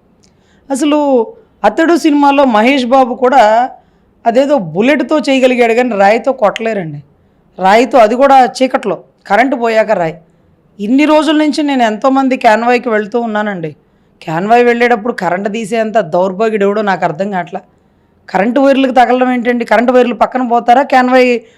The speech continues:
రోడ్డు మధ్యకు పోతుందా? ఆ, అయినా ఇదేమన్నా వినాయకుడు నిమజ్జనం అనుకున్నారా? అంత ఎత్తున వినాయకుడు పోతున్నారు, కరెంటు ఆపేసానికి పెద్ద పెద్ద ప్రభలు,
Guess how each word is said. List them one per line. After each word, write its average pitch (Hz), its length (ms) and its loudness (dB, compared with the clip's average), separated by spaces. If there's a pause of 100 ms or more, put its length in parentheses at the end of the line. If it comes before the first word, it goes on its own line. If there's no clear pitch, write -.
(160)
రోడ్డు 247 200 0
మధ్యకు 233 320 2
పోతుందా? 233 640 0 (1000)
ఆ, 330 180 0
అయినా 277 460 4
ఇదేమన్నా 269 640 2
వినాయకుడు 254 560 2
నిమజ్జనం 240 420 0
అనుకున్నారా? 254 440 2
అంత 208 200 -4
ఎత్తున 247 260 -4 (480)
వినాయకుడు 240 340 2
పోతున్నారు, 233 460 2
కరెంటు 233 360 0
ఆపేసానికి 214 560 -2
పెద్ద 208 320 -6
పెద్ద 220 160 -2
ప్రభలు, 214 760 0